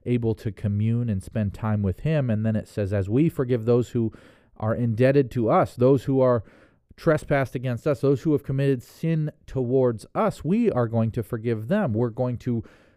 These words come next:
restore our heavenly relationship, our spiritual relationship with God, and we are also going to restore relationships here on earth between other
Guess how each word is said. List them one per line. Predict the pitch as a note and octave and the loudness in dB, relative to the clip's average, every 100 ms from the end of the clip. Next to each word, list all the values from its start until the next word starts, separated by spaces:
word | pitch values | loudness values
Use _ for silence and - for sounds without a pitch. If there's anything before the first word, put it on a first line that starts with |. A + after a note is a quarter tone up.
| - | -4
restore | C3 - - C3 C3 | -4 -2 0 4 4
our | A#2 G#2+ | 2 0
heavenly | G2 D3 D#3+ F#3 F3+ D#3 | 0 0 2 2 0 0
relationship, | C3+ B2 C#3 - D3+ F3 D3 | 2 2 0 -2 -4 -2 0
our | G#2 | -2
spiritual | - - D3 F#3 F3 C#3+ C#3 C3 | -2 -2 2 2 0 0 2 2
relationship | B2 A#2+ B2 A#2+ B2+ G#2+ B2+ - | 2 2 2 0 -6 -4 -4 -2
with | F#2+ G2 | -2 -2
God, | G2 A2+ D3 G3+ - | 0 0 0 -2 -2
and | A2+ | 0
we | A#2 | 0
are | A2 | 0
also | - C#3 F3 E3+ | 2 2 2 -2
going | B2+ B2 A2+ | -2 -2 -2
to | A#2+ | -2
restore | G#2+ G2+ - A2+ A2 G2+ - - - | -2 -4 -2 0 2 0 -8 -10 -2
relationships | G#2 A2 G#2+ A#2 G2 A2 - | 2 2 0 -2 -4 -6 -4
here | B2 A2+ | -4 -2
on | G#2 G2+ - | -2 -2 0
earth | C#3+ A2+ - A2+ - | 2 0 -4 -18 -10
between | G#2+ G#2+ - A#2 G#2+ - | -8 -8 -6 -6 -4 -2
other | A#2 A2+ G#2+ | 0 2 0